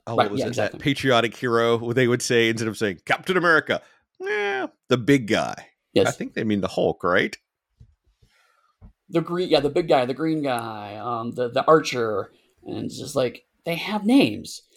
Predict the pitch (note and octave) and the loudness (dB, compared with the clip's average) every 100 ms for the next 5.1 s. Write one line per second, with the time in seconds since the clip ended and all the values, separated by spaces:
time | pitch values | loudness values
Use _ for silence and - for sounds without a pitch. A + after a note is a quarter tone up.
0 | _ _ - A#2+ C3 D3 E3 - D#3 D#3 | _ _ 0 0 2 0 -2 -4 -4 -4
1 | B2+ D3+ D3 D#3+ D3+ C#3+ C#3+ - D#3+ C#3+ | 0 -2 0 -2 0 -2 -6 2 4 4
2 | C3+ C3+ C3 C3 A#2 A2+ G#2+ - A#2 A2+ | 2 0 -4 0 0 -2 -6 -10 -6 -6
3 | A2+ - A#2 A2+ A2 - _ - A2 A2 | -6 -6 -4 -4 -6 -10 _ 0 2 0
4 | G#2+ - G#2+ B2+ B2 A2 - A2 A2 G#2+ | -2 -6 -4 0 0 0 -6 -4 -2 -4
5 | - | -8